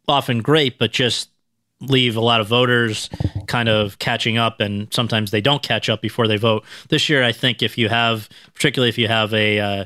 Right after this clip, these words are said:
young person in the family, these are all movies that were already on your radar.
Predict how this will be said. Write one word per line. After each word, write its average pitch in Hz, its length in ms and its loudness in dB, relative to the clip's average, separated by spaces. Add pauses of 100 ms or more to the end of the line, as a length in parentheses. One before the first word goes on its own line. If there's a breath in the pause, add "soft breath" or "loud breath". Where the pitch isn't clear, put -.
(440 soft breath)
young 117 320 0
person 117 340 0
in 104 100 -2
the 101 60 -4
family, 123 640 0
these 127 180 0
are 120 100 2
all 113 120 2
movies 107 340 0
that 110 80 0
were 107 160 0
already 104 320 0
on 101 140 -4
your 98 320 -6
radar. 95 400 -4